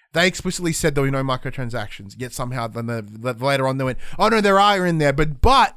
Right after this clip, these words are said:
but it's not how we said. Like, technically we weren't wrong because we said it was gonna be in this, but not this."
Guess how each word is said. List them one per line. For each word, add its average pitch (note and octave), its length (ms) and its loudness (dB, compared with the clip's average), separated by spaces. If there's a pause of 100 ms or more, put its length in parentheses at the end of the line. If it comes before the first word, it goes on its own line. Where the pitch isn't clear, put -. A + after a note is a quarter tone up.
(120)
but F3+ 280 2
it's E3+ 140 -6
not F3 140 0
how D#3+ 180 2
we C#3 140 0
said. A2 380 -6 (920)
Like, D3+ 160 -2
technically C#4 420 2
we C4+ 80 6
weren't C4 240 4
wrong A3 460 4 (240)
because G3 280 0
we G3 140 0
said F#3+ 200 2
it F#3+ 40 0
was E3 140 -2
gonna E3 220 0
be E3 140 2
in D3+ 160 0
this, D3+ 140 0
but D3 140 -2
not C3+ 200 -4
this." - 380 -6